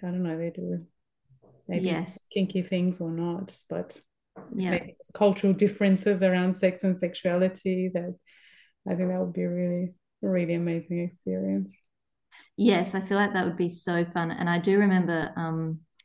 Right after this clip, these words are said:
Speaker 2: receiving that from you and thinking, "Wow, I would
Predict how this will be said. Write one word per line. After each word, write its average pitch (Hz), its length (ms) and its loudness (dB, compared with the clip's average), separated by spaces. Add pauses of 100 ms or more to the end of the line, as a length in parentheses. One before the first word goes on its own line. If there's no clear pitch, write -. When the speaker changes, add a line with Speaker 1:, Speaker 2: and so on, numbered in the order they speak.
Speaker 2:
receiving 185 480 4
that 180 180 0
from 175 140 0
you 170 160 0
and 165 160 -2
thinking, 170 520 -6 (400)
"Wow, 339 460 2 (460)
I 311 200 0
would 202 380 0